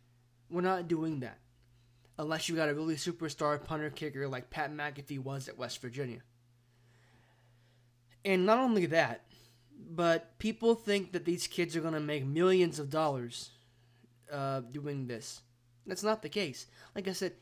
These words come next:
it could be as simple as some car dealership saying, "Hey, you want a thousand bucks to come sign autographs for us?" Kid can take that now. It's not bad. The school is not saying, "Here's a salary, go do it." The school is, the, the law is saying this.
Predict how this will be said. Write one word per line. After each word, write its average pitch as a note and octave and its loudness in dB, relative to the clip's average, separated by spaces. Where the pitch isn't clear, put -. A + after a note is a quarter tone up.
it G#3 4
could A3+ 2
be G#3 0
as G3+ 2
simple F#3 0
as E3 0
some E3+ -2
car E3 2
dealership D#3 0
saying, E3 -6
"Hey, F3 0
you D#3 0
want E3 0
a D3 -8
thousand D#3 0
bucks D3 -6
to - -14
come D#3+ -6
sign D3 -4
autographs D#3 -2
for F3 -4
us?" - -10
Kid G3+ 2
can F#3 0
take F3 -4
that A#2 -4
now. F#2+ -16
It's F3+ -2
not G#3 0
bad. E3 -6
The - -10
school A3 2
is G#3 4
not F3+ 2
saying, E3 -2
"Here's F3 2
a D#3 0
salary, D3 0
go C3+ -4
do C3 -2
it." - -12
The D3 -10
school F#3+ 4
is, E3+ 2
the, D3+ -2
the D3 -2
law F3+ 2
is D#3+ 2
saying D3+ -4
this. D#3 -4